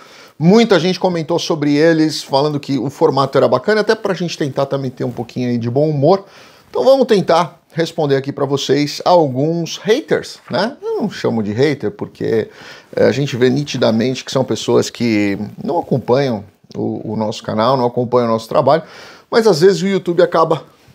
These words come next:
direcionando um vídeo nosso pra essas pessoas e essas pessoas acabam, é, falando alguma <laughs> besteira ali que não tem absolutamente nada a ver nem com o nosso trabalho e nem com o propósito do vídeo.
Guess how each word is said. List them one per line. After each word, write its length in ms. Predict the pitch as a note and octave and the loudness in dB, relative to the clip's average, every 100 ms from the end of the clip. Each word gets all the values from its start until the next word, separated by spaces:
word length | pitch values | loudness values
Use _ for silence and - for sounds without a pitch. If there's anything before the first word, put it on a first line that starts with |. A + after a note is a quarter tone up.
| _ - | _ -18
direcionando 680 | B2+ F#3 F3+ - C#3+ C#3+ C#3 | -4 0 2 0 -2 -2 -2
um 120 | A#2+ | -4
vídeo 340 | A2+ C#3 B2 | -6 -6 -4
nosso 380 | A#2+ A#2+ B2+ A#2+ | -4 -4 -4 -6
pra 180 | - A#2+ | 0 2
essas 220 | A#2+ - | 2 -4
pessoas 480 | - F#3+ G3 G#3 F3+ | -4 0 4 4 4
e 40 | |
essas 220 | F#3 F#3 | -2 -4
pessoas 460 | - E3 - D#3 D3+ | -6 -6 0 2 2
acabam, 560 | E3+ - C3 C#3+ F3 F3 - - - _ | -2 2 2 2 0 -4 -12 -20 -20 _
é, 640 | D3 C3 D3 C#3 B2+ A#2+ A#2 | 4 6 6 6 4 2 4
falando 300 | D#3 D#3 D3 | 4 4 4
alguma 280 | C#3 G2 - | 2 0 2
<laughs> 0 | |
besteira 560 | F3 B2+ - C3+ B2+ A#2 | 2 2 2 4 6 4
ali 180 | A#2+ | 0
que 260 | B2+ C#3+ C3 - - _ | -4 -6 -6 -10 -20 _
não 120 | F3+ | 0
tem 220 | F3+ D#3 | 2 2
absolutamente 760 | D#3 D#3+ - E3 D#3+ D3+ D#3+ D#3 | 2 0 2 2 2 0 -2 -2
nada 220 | D3+ D3+ | 2 2
a 20 | |
ver 120 | C#3+ D3+ | 2 0
nem 320 | D#3+ A3+ D4 | 2 2 2
com 160 | D#4+ | 4
o 40 | G#3 | 4
nosso 280 | F#3 G3 - | 4 2 2
trabalho 480 | D#3+ E3+ G3+ G3 - - | 2 4 4 2 -4 -4
e 180 | F#3+ | -2
nem 500 | E3+ D#3 D#3 D#3+ G3 | -2 -2 -4 -2 -4
com 240 | G#3 G#3+ G#3 | -4 -2 -2
o 40 | |
propósito 640 | G3+ F3 - C#3 C#3+ - | 0 0 4 4 2 -2
do 120 | F3 F3 | -6 -6
vídeo. 260 | F#2 - | -8 -12